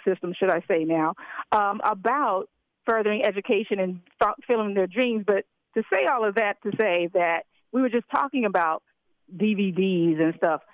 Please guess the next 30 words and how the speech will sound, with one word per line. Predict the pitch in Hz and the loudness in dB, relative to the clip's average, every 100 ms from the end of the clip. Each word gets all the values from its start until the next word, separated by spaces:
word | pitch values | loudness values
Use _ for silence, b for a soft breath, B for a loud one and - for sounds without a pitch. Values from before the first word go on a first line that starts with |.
| b - | b -4
And | 226 | -2
I'm | 311 | 0
like, | 311 277 | -2 0
"Well, | 285 285 | 0 0
D | 311 | -2
V | 554 539 427 | -2 -2 0
Ds | 427 466 415 | 0 0 0
aren't | 277 262 170 | -2 -2 -2
dead | 240 349 247 - | 0 2 -2 -2
because | 262 294 269 | -2 0 0
I'm, | 240 240 - | -2 -4 -4
I, | 233 - | -2 0
I'm | - 440 | -2 -4
up | - - | -6 -2
late | 339 403 294 | -2 0 -2
and | |
I | 330 466 427 | -2 -2 -2
see | 392 | 0
D | 370 | 0
V | 370 339 | -2 -2
Ds | 349 349 339 | 2 0 2
selling | 311 294 294 277 | 0 0 0 0
and | 262 | -2
I | 427 - | -2 -2
see, | 370 320 311 | -2 0 -2
you | |
know, | 302 277 262 B B B | 0 0 -2 B B B
all | 254 277 | -2 0
of | 277 | 0
those | 277 | 0